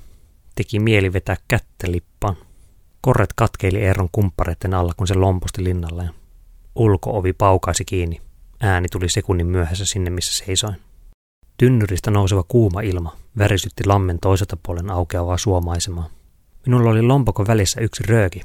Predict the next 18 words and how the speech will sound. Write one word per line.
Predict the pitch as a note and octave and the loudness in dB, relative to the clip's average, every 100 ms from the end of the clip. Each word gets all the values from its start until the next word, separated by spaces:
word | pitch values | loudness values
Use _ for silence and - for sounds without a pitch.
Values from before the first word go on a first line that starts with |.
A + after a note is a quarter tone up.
| - - | -18 -10
jota | A#2 G#2 - | -8 -6 -2
Ronja | B2 G#2+ F2+ | 0 0 -2
ei | F2 F2+ | -2 -2
ollut | F2+ | -4
takavarikoinut. | - - E2+ F#2 F#2+ A2+ G2 - - _ _ _ _ _ - | -6 -8 -8 -10 -12 -12 -16 -16 -20 _ _ _ _ _ -8
Ei, | G#2 F2+ - - _ - _ - | -6 -6 -8 -20 _ -20 _ -8
säästän | G2+ G2+ - D3+ | -4 -4 -2 -2
sen | D#3 | 2
myöhemmäksi. | B2 G2+ E2 D#2+ - - - - - _ _ _ _ _ | 4 4 2 -4 -12 -14 -16 -20 -20 _ _ _ _ _
Tynnyrissä | C3 C3 A2+ G#2 - | 2 4 4 2 2
maissin | A#2 B2 A#2+ G#2 F#2+ | 2 4 2 0 -2
tähkäksi | G2 G#2+ - - | -4 -4 -6 -4
palanut | G2 F#2 F2+ - | 0 0 -2 -2
puu | G2+ F#2+ | 0 2
musertui | G2+ A2+ F#2 - F2+ | 0 0 -2 0 -2
painonsa | - F#2 F2 E2 - | 0 0 -2 -6 -6
alla. | F#2 F2+ - - - _ _ _ _ _ - | -6 -6 -12 -20 -20 _ _ _ _ _ -10
Hmm, | B2 G2+ | -6 -6